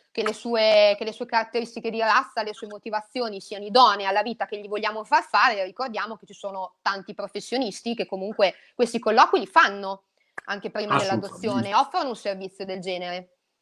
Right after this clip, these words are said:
Speaker 2: Assolutamente, no, no, noi ad esempio come centro cinofilo, eh, proprio in funzione di questo,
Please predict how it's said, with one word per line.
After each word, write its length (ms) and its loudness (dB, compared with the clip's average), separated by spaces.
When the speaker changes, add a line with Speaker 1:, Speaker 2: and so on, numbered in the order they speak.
Speaker 2:
Assolutamente, 760 -2
no, 180 0
no, 160 2
noi 340 0
ad 160 0
esempio 340 -2
come 220 2
centro 320 -6
cinofilo, 800 -2
eh, 640 -8
proprio 300 4
in 100 6
funzione 460 -2
di 120 -2
questo, 640 2